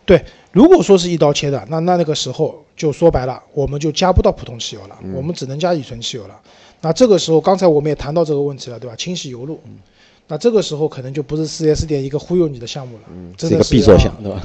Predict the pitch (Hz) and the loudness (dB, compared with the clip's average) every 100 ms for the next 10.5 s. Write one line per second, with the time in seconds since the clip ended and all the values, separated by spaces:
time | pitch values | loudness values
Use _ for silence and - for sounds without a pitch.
0 | - - - - - 165 160 143 127 120 | 0 0 -2 -8 -10 -4 -4 -4 -8 -12
1 | 127 131 151 131 113 160 131 120 117 131 | -12 -14 -10 -10 -6 -6 -6 -10 -14 -14
2 | - - 170 170 139 127 131 135 139 165 | -14 -10 -8 -8 -8 -12 -10 -6 -2 -2
3 | 180 - 131 156 180 139 - 131 127 120 | -2 -6 -8 -6 -8 -8 -14 -18 -16 -14
4 | - 139 170 147 - - _ _ _ _ | -12 -8 -8 -10 -16 -20 _ _ _ _
5 | - 160 151 135 131 - 139 - 135 160 | -10 -6 -4 -6 -6 -8 -8 -8 -8 -8
6 | 131 120 139 143 139 - 113 139 180 151 | -10 -14 -14 -12 -14 -14 -12 -8 -6 -8
7 | 113 - - - 98 95 98 _ 180 165 | -12 -18 -18 -18 -16 -16 -18 _ -2 0
8 | 165 151 147 - - 151 190 - 156 151 | -2 -4 -6 -8 -8 -4 -2 -2 -6 -8
9 | 143 147 165 160 143 214 190 147 139 160 | -10 -6 -2 -2 -2 -4 -4 -4 -4 -4
10 | 131 120 - 156 | -4 -8 -6 -6